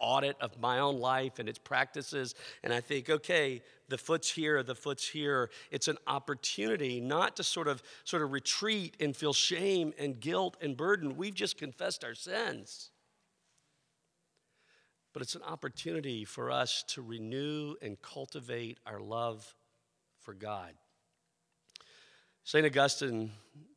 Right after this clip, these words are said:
said, "One only loves what delights one."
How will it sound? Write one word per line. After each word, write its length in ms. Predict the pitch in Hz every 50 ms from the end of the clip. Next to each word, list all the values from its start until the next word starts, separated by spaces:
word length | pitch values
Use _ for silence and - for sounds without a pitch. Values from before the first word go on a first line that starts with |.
| _ _ _ _ _ _ _ _ _ _ _ _ _ _ -
said, 300 | - - 151 143 139 123
"One 240 | 123 139 147 139 135 -
only 360 | 135 143 156 160 156 156 156
loves 580 | 143 135 139 139 135 135 135 127 131 123 - - - -
what 200 | 143 139 123 104
delights 680 | 131 117 110 113 117 113 117 120 - - - - -
one." 420 | 113 101 95 95 92 87 85 80